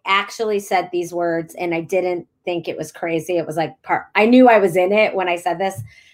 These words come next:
We were looking at a clip and I go, "I think we gotta sweeten that fart."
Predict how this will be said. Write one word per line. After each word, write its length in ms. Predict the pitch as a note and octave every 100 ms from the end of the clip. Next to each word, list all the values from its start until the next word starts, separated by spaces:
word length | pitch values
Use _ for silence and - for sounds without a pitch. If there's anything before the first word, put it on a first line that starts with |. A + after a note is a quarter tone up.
| -
We 100 | G3+
were 80 | G3+
looking 300 | G#3 C4 B3
at 100 | A3
a 40 |
clip 320 | - A3 F#3+ F#3+
and 100 | F3+
I 80 |
go, 320 | E3+ E3+ E3+ E3 _ _ _ _ _ _ -
"I 60 |
think 180 | G3 A#3+
we 100 | C4+
gotta 200 | A#3+ F#3+
sweeten 480 | F3+ - G3 G3 F#3+
that 200 | E3 -
fart." 540 | - F3 D#3+ - -